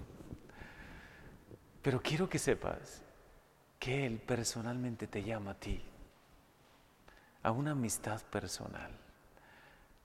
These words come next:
que de verdad te ama y que Él va a hacer todo, continuamente va a sembrar,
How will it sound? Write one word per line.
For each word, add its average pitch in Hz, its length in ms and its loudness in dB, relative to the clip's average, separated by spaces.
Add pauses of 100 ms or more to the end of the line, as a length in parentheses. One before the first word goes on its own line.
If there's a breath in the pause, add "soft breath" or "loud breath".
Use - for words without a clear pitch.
que 127 120 4
de 113 80 4
verdad 117 360 4
te 120 140 8
ama 104 480 0
y 113 80 0
que 131 160 0
Él 151 140 4
va 156 60 4
a - 20 6
hacer 151 280 4
todo, 143 680 2
continuamente 151 680 4
va 143 100 6
a - 20 2
sembrar, 139 580 4